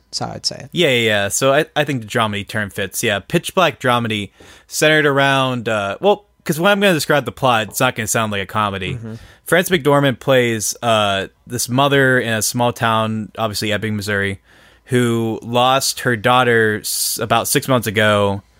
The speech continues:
Speaker 2: in a case where she was, uh, raped, and I believe, like, it, it, she was, like, set on fire at some point, I think, too.
Speaker 1: Uh,
Speaker 2: It, it's,
Speaker 1: was she?
Speaker 2: uh,
Speaker 1: I must have missed that.
Speaker 2: well, like, there's, like, the burn outline in the
Speaker 1: Ah.
Speaker 2: grass.
Speaker 1: Oh, because
Speaker 2: But,
Speaker 1: they
Speaker 2: uh,
Speaker 1: would be
Speaker 2: anyway.
Speaker 1: burning up the D N A.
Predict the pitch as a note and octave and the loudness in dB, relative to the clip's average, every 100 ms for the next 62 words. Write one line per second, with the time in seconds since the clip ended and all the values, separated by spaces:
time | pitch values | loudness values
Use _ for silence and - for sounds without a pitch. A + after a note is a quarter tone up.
0 | _ - - - A2+ G#2+ - B2 A2+ - | _ -20 -20 -8 -2 -2 0 0 0 0
1 | A#2 G#2+ - A2+ A2 G#2+ G#2 - - G2 | 0 0 0 0 2 0 0 -2 -2 -2
2 | F#2+ F#2 E2 - - B2+ C3+ C3+ - - | -2 -2 -6 -10 -2 2 2 0 -8 -6
3 | A2+ A2 A2 A2 G#2+ G2+ G2+ G2+ C3+ G3+ | -2 2 4 2 0 -2 -4 -2 0 0
4 | G3 - B2 A2 - - A#2+ C3+ C3+ _ | -2 -6 -6 -6 -8 -8 -6 -6 -8 _
5 | - D3 D3 - C3+ B2 A2 A2+ B2+ C3 | -2 2 2 2 2 2 2 2 4 2
6 | B2 C3 A#2+ C3+ B2+ C3+ A2 A#2+ C3+ C#3 | 0 -4 -2 -2 -2 -4 -4 -2 -2 -2
7 | C#3 _ - - C#3+ C3 - G#2 A2+ A#2+ | -6 _ -14 -4 0 0 -2 -8 -4 0
8 | F#3 - G#2+ F#2+ C3 C3+ - A#2+ B2 G2+ | 0 2 0 0 -2 0 0 0 -2 -2
9 | G2+ - _ _ _ _ _ _ _ _ | -6 -10 _ _ _ _ _ _ _ _
10 | _ C3 D3 C#3+ E3+ F3 E3 C3 B2+ C3 | _ 0 2 4 2 2 2 0 2 2
11 | A#2 G#2 F#2+ G2+ F#2+ F#2+ F#2 G2 G#2 G2+ | 2 0 -2 -4 -4 -4 -8 -4 0 0
12 | F#2+ F#2+ - - - - _ _ _ - | 0 -4 -8 -12 -18 -20 _ _ _ 0
13 | D3+ C#3+ - D3 C#3 C3+ - A#2+ B2 A#2+ | 2 2 2 2 4 2 2 0 2 0
14 | A#2+ - A#2 G#2+ A#2 A2 | -2 -4 -4 -4 -4 -6